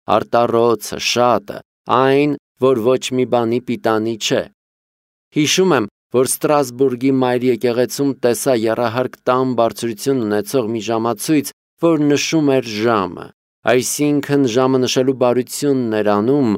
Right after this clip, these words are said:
սակայն չէր երևում, որ դրա համար է շինված, այլ հնչեցնելով կեսօրը կամ կեսգիշերը, կեսօրը արևի ժամը, կեսգիշերը սիրո ժամը կամ որևէ մի ուրիշ ժամ, որը կամենաք։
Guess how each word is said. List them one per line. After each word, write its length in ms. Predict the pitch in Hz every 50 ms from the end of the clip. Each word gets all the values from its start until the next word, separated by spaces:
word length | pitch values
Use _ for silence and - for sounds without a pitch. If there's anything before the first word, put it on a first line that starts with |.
| - _ _
սակայն 540 | _ - - 143 131 - - 131 131 131 131
չէր 320 | 127 - - 131 131 120 113
երևում, 580 | 104 104 101 95 98 95 87 87 92 90 92 92
որ 240 | 87 82 90 90 90
դրա 300 | 85 90 98 92 95 92
համար 400 | 90 92 92 85 82 80 78 78
է 80 | 78 80
շինված, 680 | 80 - - 95 87 87 85 85 85 80 78 - - _ _ _ _
այլ 280 | _ - 110 120 120 110
հնչեցնելով 960 | 101 95 117 117 107 - 120 117 107 - - 120 123 120 123 135 143 139 117 -
կեսօրը 540 | - 123 113 104 - - 135 131 117 117
կամ 300 | 104 - 113 113 113 113 107 -
կեսգիշերը, 1000 | - 120 120 107 101 - - - - 107 101 - - - 147 147 143 113 92 71 - _ _ _ _ _ _ _
կեսօրը 600 | - 147 135 131 - - 151 147 147 143 139 135 131 131 - -
արևի 460 | 110 110 107 104 101 95 101 123 135
ժամը, 400 | 127 123 143 147 143 139 139 131 120 - _ _ _
կեսգիշերը 920 | _ 135 131 131 127 - - 135 123 120 123 113 - - 143 139 135 123 113
սիրո 460 | 104 - - - 127 123 117 123 117 110 101
ժամը 420 | 87 98 113 120 131 131 117 101 90 - _ _ _
կամ 280 | _ - 131 131 127 127 - 139 120
որևէ 440 | 110 131 139 135 127 117 104 113
մի 180 | 110 110 113 120 120 -
ուրիշ 460 | - 139 135 123 120 117 107 95 - - - 95
ժամ, 320 | 87 87 90 78 69 - - - _ _ _ _
որը 320 | - 185 208 208 196 175
կամենաք։ 760 | - - 139 123 117 110 104 92 82 76 - - _ _ -